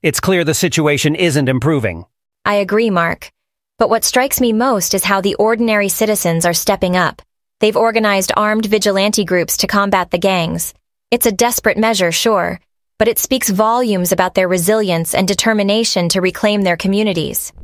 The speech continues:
Speaker 1: I hear you, Linda. But without proper training and support, these vigilante groups could potentially escalate the situation.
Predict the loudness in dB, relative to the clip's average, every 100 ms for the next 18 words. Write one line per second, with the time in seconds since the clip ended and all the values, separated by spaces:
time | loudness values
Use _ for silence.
0 | -18 -14 -4 -2 2 2 2 2 2 2
1 | 0 -2 _ _ _ _ _ -2 0 2
2 | 2 2 0 0 -2 0 0 2 2 0
3 | -2 -2 -2 -2 -6 _ _ -2 0 0
4 | 0 0 2 0 0 0 -2 -2 -2 -2
5 | -2 -2 -2 0 0 0 0 0 0 0
6 | 0 -2 -2 -2 0 0 0 -2 -8